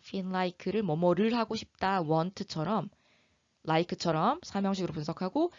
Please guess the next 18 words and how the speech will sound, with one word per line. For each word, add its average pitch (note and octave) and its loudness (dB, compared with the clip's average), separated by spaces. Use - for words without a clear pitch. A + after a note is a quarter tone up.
쇼핑은 A3+ -2
괄호 F3+ 2
없이 - 0
목적으로 F#3 -2
처리하면 D3+ -4
되겠죠? C4+ -2
그리고 F#3 2
I A#3 4
have C#4+ 2
difficulty는 A3+ 2
여기서 F#3 4
이미 G3+ 2
삼형식이 C4+ 0
완성이 G3 2
됩니다. D#3+ 2
그래서 A3 0
쇼핑을 A3 -2
묶어주고요. D#3 0